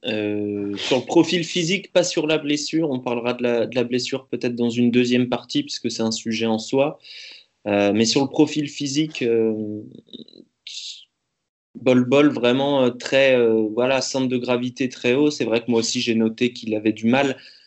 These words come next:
à descendre sur ses appuis pour, euh, pour coulisser. Enfin, il, pour lui, c'est impossible de faire un sprint avant, de s'arrêter et de repartir tout de suite en arrière. Il tombe hyper souvent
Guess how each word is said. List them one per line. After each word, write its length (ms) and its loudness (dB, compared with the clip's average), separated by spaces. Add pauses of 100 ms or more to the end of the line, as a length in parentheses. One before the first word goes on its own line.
(140)
à 60 -4
descendre 440 2
sur 240 -10
ses 240 -8
appuis 380 -4
pour, 320 -8
euh, 220 -6
pour 160 -16
coulisser. 560 0
Enfin, 140 -4
il, 440 -6
pour 160 0
lui, 120 0
c'est 180 -4
impossible 460 0
de 80 0
faire 200 -2
un 80 0
sprint 400 -4
avant, 240 0
de 60 -2
s'arrêter 440 -4
et 40 -2
de 80 -4
repartir 520 -8
tout 120 -12
de 60 -18
suite 260 -6
en 100 -2
arrière. 380 0
Il 160 -8
tombe 380 2
hyper 380 -6
souvent 420 -6